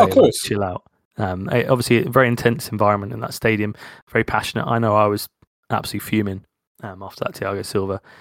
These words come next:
Speaker 1: uh, giveaway for the, for the goal, and we're three one down and the game's over, and, you know, it's a very disappointing moment. But I, I've no problem, what I would say overall,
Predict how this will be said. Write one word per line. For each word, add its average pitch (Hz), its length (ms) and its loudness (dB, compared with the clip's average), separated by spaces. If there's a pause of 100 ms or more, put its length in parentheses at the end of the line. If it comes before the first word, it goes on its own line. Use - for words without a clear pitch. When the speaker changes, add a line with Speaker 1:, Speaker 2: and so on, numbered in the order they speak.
(380)
Speaker 1:
uh, 104 280 -6 (500)
giveaway 98 360 -2
for - 160 -14
the, 101 140 -6 (120)
for - 120 -8
the 101 80 -6
goal, 95 280 -2
and 95 60 -8
we're 95 60 -8
three - 220 -8
one 95 160 -4
down 98 240 -4
and 95 120 -8
the 95 60 -10
game's 95 340 -6
over, 98 280 -4
and, 95 160 -10 (200)
you 117 60 -4
know, 92 140 -6 (560)
it's - 140 -12
a - 20 -16
very 104 160 0
disappointing 101 520 -4
moment. 101 380 -4
But - 220 -6
I, 123 200 4
I've 135 80 4
no 139 220 4
problem, 113 480 -2 (320)
what 117 160 2
I 110 40 0
would 104 100 -4
say 104 160 0
overall, 104 500 -2